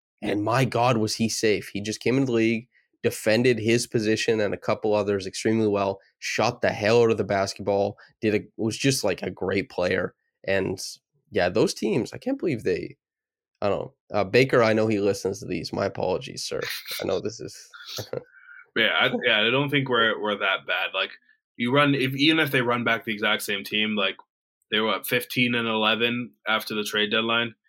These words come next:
Speaker 2: They were a top ten defense, if I'm, if I remember correctly. Like, they'll probably make the playoffs again, despite, despite DeMar DeRozan's child.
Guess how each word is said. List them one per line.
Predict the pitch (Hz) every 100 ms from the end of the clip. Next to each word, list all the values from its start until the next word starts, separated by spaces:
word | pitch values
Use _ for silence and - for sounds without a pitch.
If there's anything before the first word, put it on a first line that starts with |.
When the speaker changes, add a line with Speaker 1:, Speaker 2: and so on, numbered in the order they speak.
| _ _ _ _ -
Speaker 2:
They | 104 101
were | 98 87 101
a | 101
top | 104 110 107
ten | 110 104
defense, | 107 104 120 120 - -
if | 110 -
I'm, | 104 104 104
if | 101 -
I | 101
remember | 98 101 101 104 101
correctly. | 104 104 113 113 - -
Like, | 104
they'll | 110 107
probably | 135 117 110 104 92
make | 92 90
the |
playoffs | 87 92 92 -
again, | 95 90 85
despite, | - - 104 95 87 - _ _ _ _
despite | 110 104 - 110 104
DeMar | 104 98
DeRozan's | 92 90 90 90
child. | - 90 90